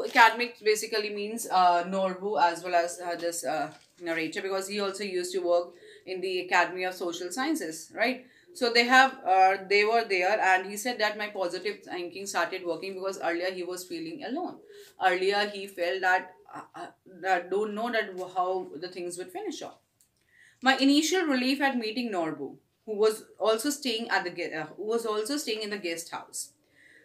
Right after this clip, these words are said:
was tempered by the realization that he was almost as ill-equipped as I was for the pilgrimage. So he was satisfied.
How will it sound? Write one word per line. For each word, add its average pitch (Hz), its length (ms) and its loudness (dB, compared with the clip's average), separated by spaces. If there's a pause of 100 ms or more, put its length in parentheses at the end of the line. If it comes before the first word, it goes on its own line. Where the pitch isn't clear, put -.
(140)
was 254 240 6
tempered 285 480 4
by 254 140 10
the 247 180 6
realization 240 920 2
that 202 220 0
he 233 120 -6
was 240 220 0
almost 240 580 4
as 208 380 0
ill-equipped 226 720 0
as 196 240 0
I 175 180 2
was 196 260 -4
for 165 200 -4
the 180 100 -6 (120)
pilgrimage. 143 500 -10 (340)
So - 160 -2
he 262 200 6
was 320 120 0
satisfied. 208 800 2